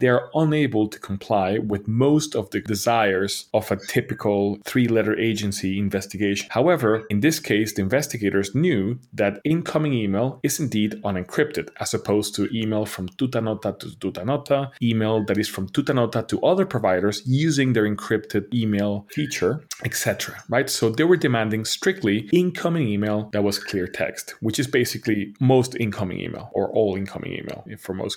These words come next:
cases. It was only related to one account, and it's going to very much be an ad hoc data dump they're gonna facilitate for the investigation for only that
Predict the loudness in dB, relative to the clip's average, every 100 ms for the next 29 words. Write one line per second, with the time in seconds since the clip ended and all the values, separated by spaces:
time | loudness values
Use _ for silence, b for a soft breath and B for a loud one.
0 | -8 -8 -10 -2 0 2 2 4 4 4
1 | 2 2 -2 0 0 -2 -4 -6 -8 -6
2 | 0 0 2 0 0 0 0 -2 -2 2
3 | 4 4 2 0 -4 -2 2 2 0 -6
4 | _ -2 -2 -4 -6 0 0 2 0 0
5 | -2 -6 -6 -2 0 0 -2 -8 -14 -8
6 | -4 -2 -4 -6 -2 2 2 0 0 -2
7 | -2 4 6 6 2 0 0 0 -2 -4
8 | -2 -2 -2 -4 -2 2 4 4 4 4